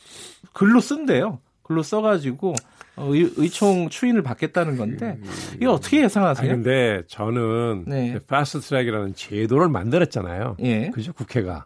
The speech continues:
Speaker 1: 네.
Speaker 2: 그거 만든 거잖아요.
Speaker 1: 예.
Speaker 2: 그러니까 이것을, 이 제도를 만들어 놓고 이 제도를 이용하겠다는 것 자체는 뭐라고 비난할 수는 없겠지만은
Speaker 1: 네.
Speaker 2: 다른 것도 아니고 선거 제도는
Speaker 1: 네.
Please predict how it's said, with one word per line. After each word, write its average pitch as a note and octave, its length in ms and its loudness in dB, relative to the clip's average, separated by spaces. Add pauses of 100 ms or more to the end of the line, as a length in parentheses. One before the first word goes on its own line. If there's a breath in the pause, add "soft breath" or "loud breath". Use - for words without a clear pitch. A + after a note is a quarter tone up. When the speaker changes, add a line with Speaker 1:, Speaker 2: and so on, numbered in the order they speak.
Speaker 1:
네. A2+ 260 -4
Speaker 2:
그거 G3 120 -6
만든 C3 300 -2
거잖아요. F2+ 480 -6
Speaker 1:
예. A#2+ 100 -4 (180)
Speaker 2:
그러니까 C3+ 140 -2
이것을, G#3 880 -4
이 E3 160 0
제도를 D3+ 460 2
만들어 B2+ 420 2
놓고 B2 400 2
이 B2 100 2
제도를 C#3+ 440 0
이용하겠다는 B2 640 2
것 A2 100 -2
자체는 C#3+ 460 -2
뭐라고 A#2 240 2
비난할 A2+ 360 0
수는 A#2+ 180 -10
없겠지만은 B2 840 -4
Speaker 1:
네. G#2 220 -4 (460 loud breath)
Speaker 2:
다른 D3 360 0
것도 D#3 280 4
아니고 A2+ 280 0
선거 E3 540 0
제도는 A#2+ 960 2
Speaker 1:
네. G2+ 300 -4